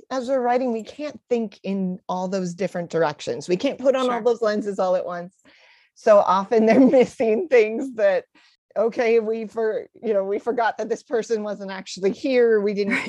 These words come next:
Speaker 1: get the introduction of them, or, you know, things like that, that might then make a developmental edit a little more honed in. But again, that's personal preference. That's, someone could come to it and be like,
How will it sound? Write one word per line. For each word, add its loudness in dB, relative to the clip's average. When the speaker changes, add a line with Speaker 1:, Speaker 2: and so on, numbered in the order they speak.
Speaker 1:
get -16
the -18
introduction -10
of -8
them, -6
or, -6
you -6
know, -4
things -6
like -4
that, -2
that 0
might -6
then -2
make -8
a -8
developmental -6
edit -6
a -4
little -4
more -4
honed -8
in. -10
But 0
again, 0
that's -4
personal -8
preference. -12
That's, -4
someone 0
could -2
come 0
to -6
it 2
and -4
be -2
like, -2